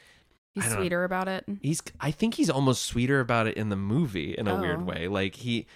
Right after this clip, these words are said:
Speaker 2: 'cause in the, in the show, he's, like, preying on Seymour's insecurities,
Speaker 1: Mm-hmm.
Speaker 2: and in the movie, he's like, "Look, kid, get out of
Speaker 1: Get
Speaker 2: town."
Speaker 1: outta here.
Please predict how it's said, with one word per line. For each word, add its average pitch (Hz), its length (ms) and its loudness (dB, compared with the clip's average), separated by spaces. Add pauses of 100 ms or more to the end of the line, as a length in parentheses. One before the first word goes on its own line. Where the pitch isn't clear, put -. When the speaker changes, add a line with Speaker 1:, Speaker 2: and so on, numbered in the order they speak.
(100)
Speaker 2:
'cause 139 140 0
in 139 80 0
the, 127 300 -2
in 127 100 -2
the 127 80 -2
show, 175 400 -2
he's, 110 240 0
like, 95 300 -4
preying 104 400 -2
on 95 160 -4
Seymour's 95 480 -4
insecurities, 98 880 -2
Speaker 1:
Mm-hmm. 196 100 0
Speaker 2:
and 107 140 0
in 101 80 -2
the 98 80 -2
movie, 123 440 2
he's 101 240 -2
like, 92 240 -2
"Look, 113 220 0
kid, 87 300 -4
get 98 160 0
out 120 160 2
of 107 100 2
Speaker 1:
Get 196 140 -2
Speaker 2:
town." 190 220 2
Speaker 1:
outta - 20 -2
here. 190 380 -4